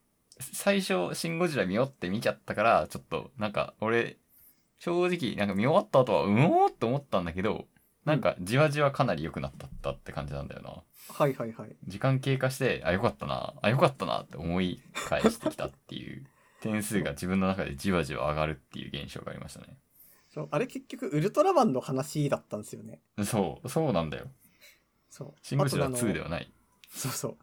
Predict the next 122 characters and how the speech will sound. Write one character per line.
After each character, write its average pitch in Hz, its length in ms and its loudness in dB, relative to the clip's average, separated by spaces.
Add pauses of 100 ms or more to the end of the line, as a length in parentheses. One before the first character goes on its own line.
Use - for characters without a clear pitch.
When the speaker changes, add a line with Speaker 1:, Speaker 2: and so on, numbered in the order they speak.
(300)
Speaker 2:
あ 151 60 -4
と、 127 140 -2
図 117 160 -8
書 269 120 0
館 262 300 0
の 120 380 -4
シ - 200 -8
ー 147 100 2
ン 127 60 0
で 139 80 -2
ち - 100 -2
ょ 190 40 0
っ - 80 -20
と 143 100 0
思 120 140 -2
っ - 20 -4
た 123 160 -2
の 107 80 -4
が、 110 140 -2 (280)
Speaker 1:
う 147 60 8
ん。 - 20 10
Speaker 2:
あ、 147 160 6
こ 156 120 2
れ 139 80 4
寄 - 120 -10
生 233 240 8
獣 226 260 2
の 190 80 6
ミ 208 120 4
ギ 214 160 0
ー - 20 0
だ 117 180 2
っ - 60 -14
て - 80 -12
ち - 100 -10
ょ - 20 -4
っ - 40 -16
と - 120 -10
思 113 100 -10
っ 117 40 -20
た - 120 -10
ん 98 40 -12
で - 60 -20
す - 80 -16
よ。 - 80 -14 (500)
Speaker 1:
あ 98 1300 8
ー、 - 20 -4
な 80 80 0
る 131 80 0
ほ 131 100 2
ど - 100 0
ね。 - 40 2
Speaker 2:
あ - 40 0
の、 - 60 -2
ミ - 60 0
ギ 240 100 0
ー 135 40 0
も 107 100 -6
さ、 120 360 2
あ 123 120 -4
の 117 160 -4
ー、 113 380 -2
Speaker 1:
う - 40 -6
ん。 - 40 -14 (680)
Speaker 2:
原 156 200 0
作 165 260 0
だ 160 100 6
と、 113 360 -6 (440)
確 - 200 -4
か 120 100 -4
あ 107 40 -2
の、 101 160 -6
部 151 80 2
屋 151 100 8
の 151 80 2
中 156 200 2
に 117 120 -4
あ 110 60 -6
っ - 80 -16
た 110 100 -8
図 127 140 -8
鑑 147 200 2
と 156 100 -4
か 139 100 2
を 107 60 0
見 123 120 -6
て、 - 320 -8
あ、 117 180 -6
Speaker 1:
う 101 60 2
ん。 78 160 -2
Speaker 2:
人 139 240 -2
間 143 180 4
と 151 100 4
い 143 100 6
う 135 40 4
の 117 80 -4
は 98 80 -8
こ - 180 0
う 160 80 6
い 175 60 4
う 147 60 4
も 123 120 0
の 147 60 4
な 175 100 8
ん 135 60 2
だ 117 100 -4
ろ 107 60 -10
う - 20 -8
な、 113 240 -10
み 135 60 -14
た 113 100 -10
い 110 60 -12
な、 104 80 -16
知 - 200 -10
る 131 100 0
じ 123 80 -8
ゃ - 20 -10
な 101 60 -12
い 101 40 -16
で - 60 -18
す - 60 -20
か。 - 220 -10